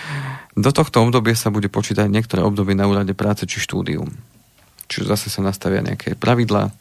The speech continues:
že aj takíto ľudia budú môcť odísť. Pán Krajniak, keď som videl aj tú reláciu s ním, tak hovoril práve o tom, že sú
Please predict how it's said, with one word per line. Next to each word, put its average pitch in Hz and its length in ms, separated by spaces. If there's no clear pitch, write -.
že 101 160
aj 98 160
takíto 101 320
ľudia 101 160
budú 95 240
môcť 92 240
odísť. 110 360
Pán 107 160
Krajniak, 98 480
keď - 160
som 101 80
videl 98 160
aj 98 160
tú 101 80
reláciu 98 400
s - 160
ním, 101 240
tak 92 160
hovoril 98 240
práve 95 320
o 98 80
tom, 98 160
že 95 240
sú 95 320